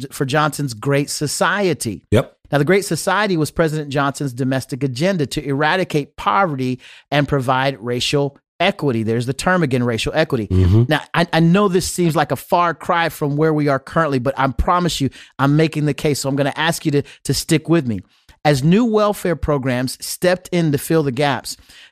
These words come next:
Speaker 1: government incentivized payments to single mothers, increasing their monetary reward. They did so as long as fathers were not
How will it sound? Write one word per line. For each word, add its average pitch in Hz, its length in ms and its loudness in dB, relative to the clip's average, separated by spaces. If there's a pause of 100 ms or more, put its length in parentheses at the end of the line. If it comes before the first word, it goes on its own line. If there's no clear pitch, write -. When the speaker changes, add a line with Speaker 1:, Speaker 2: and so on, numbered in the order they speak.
(120)
Speaker 1:
government 180 540 2
incentivized 151 1000 0
payments 180 440 0
to 139 120 -4
single 156 400 0
mothers, 151 500 0 (320)
increasing 156 600 2
their 139 120 4
monetary 135 640 0
reward. 147 640 2 (100)
They 147 100 0
did 202 300 0
so 107 360 -2 (360)
as 139 160 0
long 160 260 2
as 143 140 -2
fathers 180 760 -2
were 175 560 0
not 160 440 -2